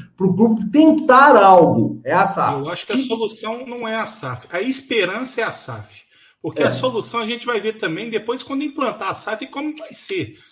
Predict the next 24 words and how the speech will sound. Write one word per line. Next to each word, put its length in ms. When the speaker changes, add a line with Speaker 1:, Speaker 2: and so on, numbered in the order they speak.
Speaker 2:
Nós 120
estamos 180
falando 240
sempre 400
em 80
abstrato. 680
A 40
gente 240
tá 100
falando 280
numa 180
hipótese 760
de 80
uma 120
situação 680
que 480
nunca 300
existiu 400
no 100
país, 580
vai 160
ser 200
a 40
pri-, 300